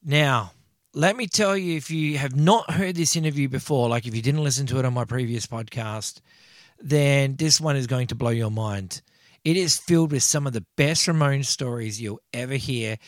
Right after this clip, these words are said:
and also talks about some of those myths that surround the band.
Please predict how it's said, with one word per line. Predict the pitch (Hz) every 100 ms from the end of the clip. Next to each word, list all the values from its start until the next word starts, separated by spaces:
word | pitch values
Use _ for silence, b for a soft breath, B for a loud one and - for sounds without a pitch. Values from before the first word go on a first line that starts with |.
| B
and | - 113
also | - 135 151 - 147
talks | 131 143 127 -
about | 127 120
some | - 135
of | 139
those | 139 113 101
myths | 131 180 - - - b -
that | 135 -
surround | - 110 117 123 156
the | 160
band. | 160 185 202 185